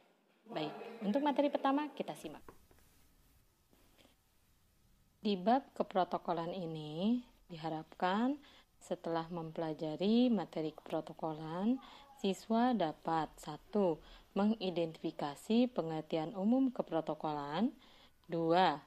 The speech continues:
menjelaskan azas keprotokolan, tiga, menjelaskan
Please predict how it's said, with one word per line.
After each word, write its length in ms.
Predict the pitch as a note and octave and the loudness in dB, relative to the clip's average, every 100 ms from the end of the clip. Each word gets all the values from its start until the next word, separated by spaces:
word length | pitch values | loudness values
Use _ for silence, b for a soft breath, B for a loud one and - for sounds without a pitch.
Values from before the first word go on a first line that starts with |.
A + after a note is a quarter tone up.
| - | -10
menjelaskan 720 | F3+ E3 D#3+ D#3+ D3+ - D3 - | -6 -2 0 0 -2 -8 -8 -8
azas 560 | - D#3 C#3+ G#3 A#3 - | -8 -8 2 2 2 -4
keprotokolan, 960 | D#3+ - D3 C#3 - D3+ D3 D3+ G3+ A#3+ - _ _ _ _ _ _ | -8 -4 -6 -8 -10 -6 -4 -2 -2 -4 -8 _ _ _ _ _ _
tiga, 560 | E3+ D3+ F#3 F3 C#3+ - b _ | -8 0 4 6 4 -6 b _
menjelaskan 720 | - E3 E3 D#3+ D3+ - D3 | -8 -4 0 0 -2 -6 -6